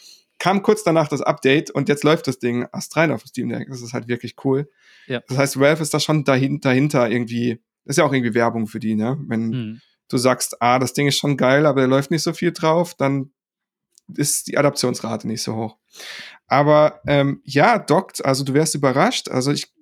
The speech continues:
Speaker 1: würde jetzt tatsächlich pauschal schon mal sagen, dass fast alle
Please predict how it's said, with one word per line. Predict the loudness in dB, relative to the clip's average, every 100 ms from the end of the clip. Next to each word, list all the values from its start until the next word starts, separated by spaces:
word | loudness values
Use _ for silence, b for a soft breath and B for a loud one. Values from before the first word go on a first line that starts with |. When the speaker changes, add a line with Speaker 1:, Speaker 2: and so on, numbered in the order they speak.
| _
Speaker 1:
würde | -2 2 2
jetzt | 0 -4
tatsächlich | -4 -2 -2 -4
pauschal | -2 -2 0 2 2
schon | 0 0
mal | 0
sagen, | 2 0 0
dass | -4 -6
fast | -6 -4 -2 -2 -2
alle | 2 4 2 2